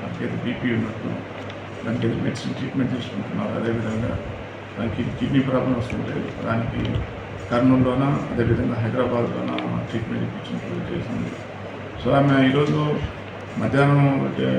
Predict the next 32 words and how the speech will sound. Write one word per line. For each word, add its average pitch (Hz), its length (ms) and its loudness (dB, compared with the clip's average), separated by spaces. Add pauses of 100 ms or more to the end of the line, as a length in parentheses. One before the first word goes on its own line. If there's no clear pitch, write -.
(140)
పెన్షన్ 135 320 2
డిస్ట్రిబ్యూట్ 139 380 2
చేసి 139 140 2
చేసింది. 120 360 2
So, 135 280 0 (120)
ఈవినింగ్ 165 340 4
టైమ్ 147 220 4
అయినా 147 160 0
కూడా 156 220 2
రాలేదు, 123 360 4 (840)
ఇంటికి 139 240 4
రాలేదు. 135 400 6
అదేవిధంగా 139 500 4
సచివాలయంలోకి 135 720 2
రాకపోవడం 127 420 0
వలన 147 360 0 (640)
so 135 120 4
వీళ్ళందరూ 139 340 6
కూడాను, 147 840 8
so 131 80 0
చుట్టుపక్కలంతా 131 800 -2
వెతికి 127 500 -2
చేసినారు. 117 600 -2 (540)
లాస్ట్‌కి 143 340 6
అంతా 135 220 8
వెతికినాం, 139 440 6
కనిపించలేదు. 131 600 2
చివరికి 139 340 0
వాళ్ళ 123 260 2
పాత 131 380 0
ఇల్లు 131 300 4
ఉంది. 120 300 0